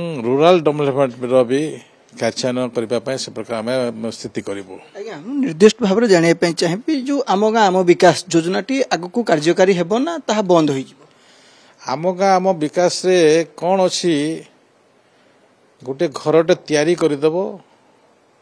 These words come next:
Speaker 1: ଆଉ ସେ ଘର କ'ଣ, କୋଉ ଉଦ୍ଦେଶ୍ୟରେ ହବ, ଏ ପ୍ରକାର ଗୋଟେ କ୍ଲବର ଯୋଉ ପ୍ରକ-, ପ୍ରକ୍ରିୟା ଥିଲା, ସେଇ ପ୍ରକାର ପ୍ରକ୍ରିୟା ଭିତରେ ସୀମିତ ରହିଛି।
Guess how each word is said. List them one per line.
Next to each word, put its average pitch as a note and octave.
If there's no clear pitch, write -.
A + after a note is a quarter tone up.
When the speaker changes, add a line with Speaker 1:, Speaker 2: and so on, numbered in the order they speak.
Speaker 1:
ଆଉ C#3
ସେ E3
ଘର D#3+
କ'ଣ, E3
କୋଉ D#3+
ଉଦ୍ଦେଶ୍ୟରେ E3
ହବ, C#3+
ଏ G#3
ପ୍ରକାର F#3+
ଗୋଟେ G3
କ୍ଲବର F#3+
ଯୋଉ F3+
ପ୍ରକ-, D3
ପ୍ରକ୍ରିୟା D3
ଥିଲା, D#3+
ସେଇ G3+
ପ୍ରକାର E3
ପ୍ରକ୍ରିୟା D#3
ଭିତରେ D#3+
ସୀମିତ E3+
ରହିଛି। G2+